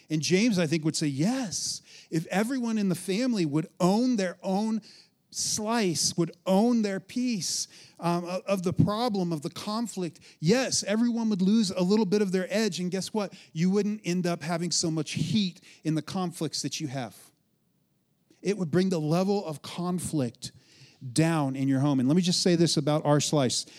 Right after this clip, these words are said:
is we always tend to underestimate our own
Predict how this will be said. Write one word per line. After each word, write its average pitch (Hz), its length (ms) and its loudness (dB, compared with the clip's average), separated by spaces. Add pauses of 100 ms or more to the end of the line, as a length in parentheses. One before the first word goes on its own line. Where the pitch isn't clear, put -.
(140)
is 143 160 6
we 190 260 6
always 175 480 4
tend 165 280 4
to 147 280 4 (960)
underestimate 170 1000 2
our 143 200 0
own 135 340 0